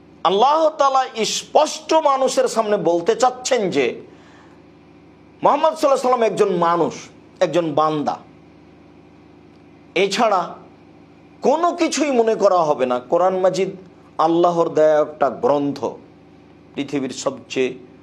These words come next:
বড় মর্যাদাপূর্ণ কেতাব, এবং আমাদের নবী করিম সাল্লাল্লাহু আলাইহি সাল্লামের জন্য সবচেয়ে বড় হচ্ছে মজাজা। সেই জিনিসটা যখন আল্লাহ তাআলা নাজিল করার কথা বললেন,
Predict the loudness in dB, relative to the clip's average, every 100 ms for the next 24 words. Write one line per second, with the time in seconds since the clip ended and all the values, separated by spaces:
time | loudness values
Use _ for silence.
0 | -20 -20 -20 -20 -20 -18 -4 0 2 2
1 | 2 0 -2 0 0 0 0 -4 -4 -4
2 | -2 -2 -2 -2 -10 -20 -20 -20 -6 -2
3 | 0 0 -2 -8 -16 -20 -20 -20 -20 -20
4 | -20 -20 -20 -16 -2 0 2 0 0 2
5 | 0 2 0 2 0 0 2 2 4 2
6 | 2 0 0 2 0 0 -2 -2 0 -4
7 | -6 -20 -20 -20 -18 -2 0 0 -6 -8
8 | -4 2 4 2 -2 -12 -2 2 4 4
9 | 4 2 -2 -4 -2 0 0 -2 2 2
10 | 2 0 0 -2 -4 -12 -20 -20 -20 -20
11 | -20 -20 -20 -20 -20 -20 -20 -20 -20 -20
12 | -20 -20 -20 -20 -20 -14 -4 -2 0 0
13 | 0 0 -4 -2 0 2 0 0 2 2
14 | 2 2 2 2 0 -2 0 -4 -2 -4
15 | -4 -4 -4 -4 -2 -2 -2 -4